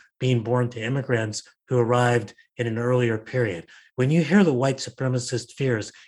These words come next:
it's not about people in our shores. It's about, at our shores, it's about people in our communities. It's about children, and it's about the ways in which the young population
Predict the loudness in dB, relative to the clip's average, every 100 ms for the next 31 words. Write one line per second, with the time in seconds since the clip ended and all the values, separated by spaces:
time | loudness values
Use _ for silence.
0 | _ -6 -2 0 2 2 2 -2 -8 -6
1 | -2 -2 -2 -10 _ -6 -2 -2 -4 -2
2 | 0 0 -2 -8 -18 -8 -2 0 2 2
3 | 0 -2 -2 -2 -4 -2 -2 0 -2 -2
4 | -2 -2 -6 -6 -2 -2 -4 -14 -4 -2
5 | -2 -6 -4 -2 -2 -4 -6 -10 -14 _
6 | -6 -2 0 -2 -4 -2 0 0 0 -2
7 | -4 -8 _ -4 -4 -2 0 0 -2 -4
8 | -2 0 -2 -4 -2 2 2 0 -8 -16
9 | _ -8 -4 2 2 2 -2 -6 -4 -4
10 | -4 -4 -4 -4